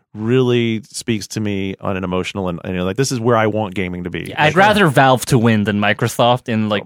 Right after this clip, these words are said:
Speaker 1: A million
Speaker 2: as, as
Speaker 1: times
Speaker 2: a P C
Speaker 1: over.
Speaker 2: gamer, but I just, I'm not confident <laughs> in that, in
Speaker 1: So,
Speaker 2: that outcome.
Speaker 1: so my look would be that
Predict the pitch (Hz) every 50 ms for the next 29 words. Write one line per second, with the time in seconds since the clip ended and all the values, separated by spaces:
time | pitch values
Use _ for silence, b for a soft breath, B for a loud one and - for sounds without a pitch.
0 | - - - 151 147 135 135 139 135 135 170 175 175 147 143 143 156 147 139 -
1 | - - 101 - 156 135 - 127 120 123 131 135 147 170 180 - _ _ _ _
2 | _ _ _ _ _ _ _ _ _ _ _ - 139 135 131 139 139 - _ 127
3 | 127 123 120 - 127 - - _ - 139 123 131 127 120 117 - _ - - 131
4 | 113 110 - - 95 98 90 - _ 127 - - 196 208 175 147 127 120 113 110
5 | 110 - 113 113 160 156 151 147 101 - - - 101 113 120 - 160 151 147 165
6 | 185 214 214 175 151 139 127 - 139 127 107 120 117 113 113 107 107 101 95 95
7 | 98 -